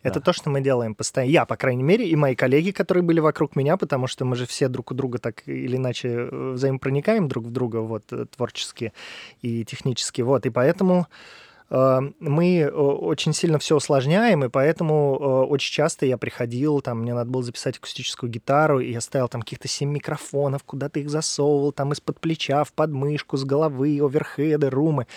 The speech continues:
Speaker 1: и прочее, э, пытаясь решить множество проблем.
Speaker 2: Я до сих пор так делаю.
Speaker 1: Свои неумения, э, неумения, возможно, музыканта, недостатки комнаты, звукозаписывающего тракта.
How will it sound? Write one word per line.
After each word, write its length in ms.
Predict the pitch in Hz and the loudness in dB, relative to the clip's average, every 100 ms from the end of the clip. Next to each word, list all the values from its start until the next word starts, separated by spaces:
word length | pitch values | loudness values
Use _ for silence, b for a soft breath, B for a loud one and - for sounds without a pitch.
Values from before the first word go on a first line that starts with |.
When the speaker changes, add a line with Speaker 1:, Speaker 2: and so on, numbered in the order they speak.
| B B B | B B B
Speaker 1:
и 60 | - | 0
прочее, 440 | 147 247 - 123 - B B B _ - | 4 4 4 -2 -4 B B B _ 0
э, 200 | 147 135 - - | 4 4 2 -2
пытаясь 440 | 160 202 233 - | 4 6 6 2
решить 480 | 151 - 190 - - _ _ | -2 2 2 0 -10 _ _
множество 500 | 160 185 151 - 120 | 4 6 4 0 -2
проблем. 420 | 117 117 117 110 - | 0 -2 0 -4 -6
Speaker 2:
Я 60 | 110 | -8
до 80 | 104 | -8
сих 120 | - | -8
пор 140 | 110 | -10
так 140 | - 95 | -8 -10
делаю. 120 | 95 | -8
Speaker 1:
Свои 460 | 92 139 147 214 233 | -4 2 4 6 4
неумения, 920 | 220 214 208 202 196 180 175 165 151 | 4 6 4 4 4 4 4 2 -2
э, 840 | - 131 131 127 123 120 131 143 147 | -2 0 2 2 0 0 -2 -4 -4
неумения, 580 | 139 139 135 139 131 123 | -2 -2 0 0 0 -2
возможно, 400 | 123 127 123 127 | -2 -2 -2 -2
музыканта, 920 | 143 185 - 196 190 185 170 165 165 | -2 -2 0 2 2 2 2 4 2
недостатки 600 | 147 131 123 - 123 - 135 | 0 -2 -4 -2 -6 -6 -4
комнаты, 520 | 196 185 180 170 139 | 0 2 2 0 -2
звукозаписывающего 880 | 131 127 131 - 139 131 120 135 | -2 -2 -2 -2 -4 -2 -2 -4
тракта. 400 | 123 190 214 - | 0 2 2 -4